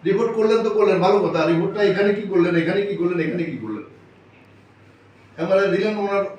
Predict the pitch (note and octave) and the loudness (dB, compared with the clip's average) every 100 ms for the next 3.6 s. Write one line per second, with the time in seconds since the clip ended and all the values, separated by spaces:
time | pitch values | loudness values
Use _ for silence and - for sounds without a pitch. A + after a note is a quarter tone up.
0 | - - - - - F3+ E3 F3 F#3 F3+ | -20 -20 -20 -14 -2 0 0 0 2 2
1 | E3 D#3+ D#3 E3+ F3 E3+ - D#3+ D#3+ D#3+ | 0 -4 -4 -2 -2 -2 0 0 0 -4
2 | D#3 D#3+ F3 F#3 E3+ D#3+ E3+ F3+ F3 F3+ | -6 -2 2 2 2 -2 -4 -4 -4 -4
3 | F3 E3+ F3+ F#3 G3 - | -2 0 0 0 -2 -6